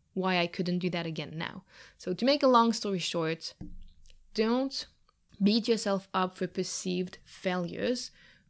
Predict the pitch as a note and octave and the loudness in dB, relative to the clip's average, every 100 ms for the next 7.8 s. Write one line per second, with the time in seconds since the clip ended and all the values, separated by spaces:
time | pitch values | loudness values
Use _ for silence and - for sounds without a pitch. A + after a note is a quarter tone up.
0 | - F#3 F#3 F#3 F#3 F#3 F3 - A3+ F#3+ | -2 0 2 2 0 -2 -4 0 4 4
1 | F3+ - F#3 F3 F#3+ F#3 E3 F3 G3 - | 2 -2 0 2 2 2 0 -2 -2 -4
2 | - F#3 F3+ F3+ F3+ E3+ F3 F3 F3 F3 | -4 -2 -2 -2 0 -2 -2 -2 -2 -2
3 | - F3 E3 E3+ - F#3 E3+ F3 E3 D#3 | -4 -6 -6 -6 -6 -6 -6 -6 -6 -8
4 | - - - F#3 - - - - F3+ F#3+ | -8 -8 -8 -12 -14 -20 -20 -6 -2 0
5 | A3+ A#3+ A3 A3 A3+ A3 G3 - F#3 F#3+ | 2 4 4 2 0 0 0 0 0 0
6 | G3 F3 E3+ F3 F#3 F3+ E3+ F3 E3+ D#3+ | 0 -2 -4 -2 -2 -4 -4 -4 -6 -6
7 | D#3 E3+ A#3 B3+ F#3+ - F#3 F3 | -4 -2 0 -2 -6 -6 -6 -6